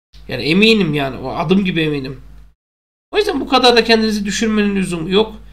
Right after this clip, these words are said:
Çalışın, çabalayın arkadaşlar. Kaç kişi? Bu kanalda iki yüz üç yüz kişi forma kazandı şu ana kadar. Sizin kazanmamanız için hiçbir engel yok. Zaten golvar nokta com olsun, Hüma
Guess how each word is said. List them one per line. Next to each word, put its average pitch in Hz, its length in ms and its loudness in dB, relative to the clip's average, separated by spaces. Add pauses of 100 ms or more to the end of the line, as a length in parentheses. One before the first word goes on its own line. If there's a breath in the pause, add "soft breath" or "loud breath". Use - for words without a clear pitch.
(880 soft breath)
Çalışın, 262 520 2
çabalayın 262 420 4
arkadaşlar. 269 460 0
Kaç 269 240 0
kişi? 202 220 -4
Bu 214 60 -4
kanalda 240 340 2
iki 233 180 -6
yüz 240 100 -4
üç - 160 -8
yüz 214 120 -8
kişi 240 160 -4
forma 220 360 2
kazandı 226 340 2
şu 208 120 0
ana 190 140 -2
kadar. 165 340 -8 (180)
Sizin 185 260 -2
kazanmamanız 190 640 2
için 202 140 -4
hiçbir 220 360 -4 (120)
engel 175 400 -4 (340)
yok. 196 340 2 (520 soft breath)
Zaten 202 420 4
golvar 202 340 6
nokta 185 300 0
com 175 160 -2
olsun, 156 400 -4
Hüma 185 520 2